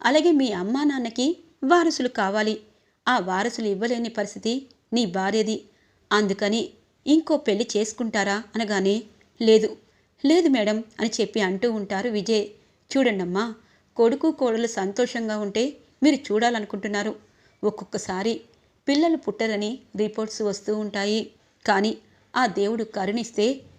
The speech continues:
ఎప్పటికైనా పుడతారని అనుకోవాలి. మీకు వారసులు కావాలి.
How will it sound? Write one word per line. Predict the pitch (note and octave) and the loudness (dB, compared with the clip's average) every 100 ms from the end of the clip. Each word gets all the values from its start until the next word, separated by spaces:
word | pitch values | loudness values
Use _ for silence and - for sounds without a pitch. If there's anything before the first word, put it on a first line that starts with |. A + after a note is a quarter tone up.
| _ | _
ఎప్పటికైనా | A3+ A#3 D#4+ D#4 C4 G#3 | -4 0 -2 -2 -4 -6
పుడతారని | A3+ G#3+ G3+ A#3+ A#3 A3 | -6 -6 -6 -6 -4 -4
అనుకోవాలి. | G#3 G#3 G#3 G#3 A3 - _ _ - | -4 -4 -2 -2 -2 -6 _ _ 0
మీకు | C4 C4+ | 0 0
వారసులు | F#3 F#3 G#3+ A3+ A3+ | -4 -2 -4 -2 -4
కావాలి. | A3 G3+ G#3 G#3+ | -4 -4 -2 -2